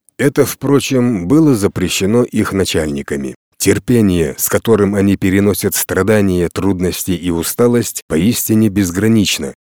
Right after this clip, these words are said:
Ваш покорный слуга, Мамлюк, посылает вам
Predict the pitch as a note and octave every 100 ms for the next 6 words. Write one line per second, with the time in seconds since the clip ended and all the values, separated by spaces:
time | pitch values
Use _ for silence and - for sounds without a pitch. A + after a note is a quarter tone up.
0 | - D#2+ F2+ - F#2 G2+ G2 F#2+ F#2 -
1 | F#2 F#2+ A2+ - D#2 F2 F#2+ F#2+ C#2+ -
2 | - _ - - F#2 A#2+ B2 A2 A2+ A#2